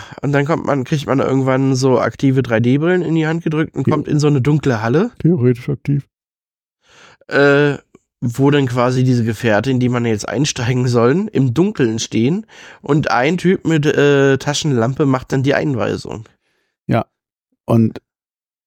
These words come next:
Speaker 1: Das hätte man auch irgendwie anders regeln können.
Speaker 2: weil aber jetzt scheint, also meine Beobachtung, es, es scheint mir so,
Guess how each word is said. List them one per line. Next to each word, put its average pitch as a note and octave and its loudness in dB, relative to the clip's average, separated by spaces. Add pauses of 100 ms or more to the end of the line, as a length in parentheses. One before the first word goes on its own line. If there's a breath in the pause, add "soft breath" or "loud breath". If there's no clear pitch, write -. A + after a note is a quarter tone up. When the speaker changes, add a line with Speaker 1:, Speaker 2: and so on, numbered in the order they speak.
(320)
Speaker 1:
Das - -10
hätte B2 0
man B2+ 0
auch G2 0
irgendwie G#2+ -4
anders A2 -8
regeln G2 -4
können. - -14
Speaker 2:
weil A#2 0
aber B2+ 2
jetzt A#2+ -4
scheint, C3 0
also A#2 0 (400)
meine A#2+ 0
Beobachtung, C3+ 0 (120)
es, - -8 (240)
es - -4 (100)
scheint E3 2
mir A2+ 2
so, F2 -4